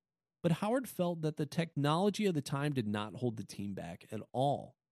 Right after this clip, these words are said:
The Creation Engine allows for numerous improvements in graphical fidelity over Bethesda's previous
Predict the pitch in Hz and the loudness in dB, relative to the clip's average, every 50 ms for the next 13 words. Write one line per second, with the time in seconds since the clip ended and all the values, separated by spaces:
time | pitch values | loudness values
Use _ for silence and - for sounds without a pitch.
0 | _ _ _ _ _ _ _ _ _ _ - 151 - - 180 180 190 240 240 - | _ _ _ _ _ _ _ _ _ _ -2 0 2 4 4 4 4 4 2 0
1 | 247 226 185 - 123 131 123 123 127 123 95 107 107 110 110 110 113 - - - | -2 -2 0 0 2 4 4 4 4 2 2 0 2 2 2 2 0 -2 -2 -4
2 | 110 101 98 101 104 107 123 147 165 170 165 151 - 123 107 - - 123 120 110 | -2 -2 0 2 2 2 2 2 0 0 -2 -2 -2 -2 -4 -2 -2 0 0 0
3 | 110 107 98 104 110 - - - 113 104 92 107 110 107 107 - 113 113 104 107 | -2 -4 -6 -8 -8 -12 -10 -8 -6 -6 -4 -2 -2 -2 -4 -4 -6 -4 -4 -4
4 | 101 - - 101 101 - 147 165 180 190 170 143 139 139 135 - - - 170 180 | -4 -6 -8 -6 -2 -2 0 0 2 2 2 2 2 2 0 -2 -2 0 2 2
5 | 190 190 208 202 196 208 180 - - - 117 113 117 - - 127 117 - - - | 4 4 2 2 2 0 -4 -4 -4 -2 0 0 0 -2 -2 -4 -6 -6 -6 -8
6 | - 110 107 98 98 98 95 - | -4 -4 -4 -2 -4 -6 -8 -8